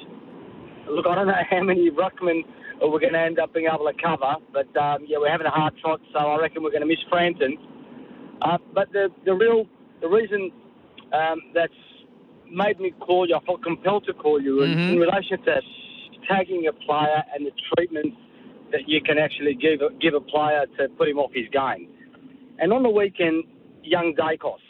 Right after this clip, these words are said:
Speaker 1: um, and I know there were no punches thrown and, and there was no high contact and things like that. Uh, now, I've, I've got a, a, an exercise therapy background,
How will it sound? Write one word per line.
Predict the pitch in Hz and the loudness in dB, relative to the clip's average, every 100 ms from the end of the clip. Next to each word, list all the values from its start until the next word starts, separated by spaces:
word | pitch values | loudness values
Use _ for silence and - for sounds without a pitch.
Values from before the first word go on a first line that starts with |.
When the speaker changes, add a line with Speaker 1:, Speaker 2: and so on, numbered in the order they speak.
| - | -4
Speaker 1:
um, | 139 143 143 - - | 0 0 -2 -10 -4
and | 185 | 0
I | 190 | 0
know | 190 208 214 220 190 _ _ _ _ | 2 2 2 2 -2 _ _ _ _
there | 151 185 | 0 2
were | 185 | 2
no | 185 185 175 - | 2 2 0 -2
punches | 175 160 - 151 - | -4 -4 -4 -8 -4
thrown | 139 143 147 147 | 0 0 0 -2
and, | 135 135 131 | -2 -4 -2
and | 135 139 147 147 | -4 0 2 4
there | |
was | 147 147 | 4 2
no | 147 165 156 | 2 2 0
high | 147 160 160 | 0 -2 -2
contact | - 151 - 143 - | -2 -4 -2 -4 -4
and | 147 - | -6 -4
things | 156 139 | -2 0
like | 147 135 | 0 2
that. | 151 131 _ _ _ _ - - - - | 0 0 _ _ _ _ -18 -18 -14 -2
Uh, | 175 190 | 0 2
now, | 220 247 254 - _ - | 0 2 0 -4 _ -6
I've, | 196 | -2
I've | |
got | 196 | 0
a, | 190 190 165 - | 0 0 -4 -2
a, | - 170 160 | 0 0 2
an | 170 | 0
exercise | 196 180 185 170 160 - _ _ _ | 0 -4 0 0 0 -6 _ _ _
therapy | 190 190 170 | 0 0 0
background, | 131 156 - 139 120 107 | 0 0 0 -2 -2 -4